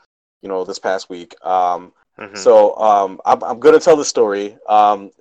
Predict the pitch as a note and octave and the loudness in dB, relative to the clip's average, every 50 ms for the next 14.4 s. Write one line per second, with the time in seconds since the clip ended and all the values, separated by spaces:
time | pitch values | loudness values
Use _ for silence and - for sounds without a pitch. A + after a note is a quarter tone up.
0 | - - - C#2 - - A#2 A#2 A2+ A2 A2+ A#2 A2+ A#2 A2+ A#2 A2+ A#2 A2+ A2+ | -20 -20 -20 -18 -8 -4 -4 -4 -2 -4 -4 -2 0 0 0 2 0 0 0 -2
1 | - - - - - - - - A#2 A2+ A2 G#2+ G#2+ G#2 A2 G2+ G#2 A2+ A2+ A2 | -6 -12 -16 -16 -14 -8 -4 -2 0 0 0 0 -2 -4 -8 -12 -12 -10 -8 -8
2 | A2+ A2 - A2 A2+ A2 A2 A2 A2 A2 G#2+ G#2+ G#2+ G#2+ A2+ A2 A2 - _ - | -10 -10 -12 -14 -12 -10 -10 -6 -4 -2 -2 0 -2 -4 -6 -10 -10 -12 _ -16
3 | A2+ - G2+ F#2+ F#2+ G2 F#2+ F#2+ F#2+ F#2+ F#2+ F#2+ F#2 F#2+ F#2+ F#2 - - - _ | -14 -12 -12 -6 -2 0 0 0 0 0 -2 -4 -4 -4 -6 -8 -8 -16 -20 _
4 | _ _ _ - A2+ G#2+ G#2+ _ B2 A#2 - A2 G#2+ G2+ F#2+ A2+ A2 - - A#2 | _ _ _ 0 0 0 0 _ -10 -12 -10 -12 -14 -10 -8 -8 -8 -8 -6 -2
5 | A2 A2 G#2+ G#2 A2 G2+ G2 G2 G2+ - - - G#2 G2 G2 G2 F#2 - G2+ G2+ | 2 2 2 2 2 0 0 0 -2 -6 -6 -6 -4 -2 -2 -4 -4 -2 -4 -4
6 | G2 - G2+ G2 G#2 - - - A3+ A3 A3 - G3 F3 - F3+ F3 D3+ - - | -4 -4 -8 -10 -12 -14 0 2 2 2 4 4 4 4 4 2 -4 -4 2 2
7 | D#3+ D3 C#3 B2 - - - - - - - _ _ - C#3 C#3 C3+ C3+ C3+ C3+ | 4 4 4 2 0 -4 -14 -20 -20 -20 -20 _ _ 2 4 6 8 8 6 4
8 | C3 C3 B2 C3 C#3 _ _ _ _ _ _ _ _ _ _ _ - - D#3 C#3+ | 2 -2 -14 -20 -20 _ _ _ _ _ _ _ _ _ _ _ -2 0 2 2
9 | - C3+ - - - - _ _ - - - C#3 D3 - E3 F#3 E3+ F#3+ E3 D#3+ | 2 2 0 -2 -4 -8 _ _ -20 -8 -6 -6 -4 -2 -4 0 2 2 4 6
10 | E3 D3 D3 C#3+ E3 D#3 D3 C#3 C#3+ C3 C3 B2+ B2+ B2 B2+ B2 A#2+ A#2 A2+ A2 | 6 4 6 6 4 2 4 4 4 4 4 4 2 0 0 -2 -2 -2 -4 -8
11 | A2 G2+ - - A#2+ A#2 B2+ - - C#3 C3 C3 C3+ C#3 A#2+ B2+ A#2+ A#2 A#2 A2+ | -14 -18 -16 -16 -16 -16 -14 -4 0 2 2 4 2 2 0 2 2 2 0 -2
12 | A2+ G#2+ A2+ G#2+ G2 - _ _ - A#2 A#2 A2 - B2 A2 A#2 A#2 A2+ G#2+ - | -2 -2 -2 -2 -2 -6 _ _ -2 -2 -2 0 2 2 2 2 2 0 -2 -4
13 | - - - A#2 A2+ - A#2+ A#2 G#2 A#2 A#2 A#2 A2+ A2 A2+ A2 A2 G2+ - - | -8 -4 -2 -4 -2 -4 -10 -4 2 2 2 2 2 0 0 -2 -2 -6 -6 -6
14 | A2 G2 F#2+ F#2+ F#2+ F#2+ F#2 - | -6 -4 -4 -6 -8 -14 -16 -18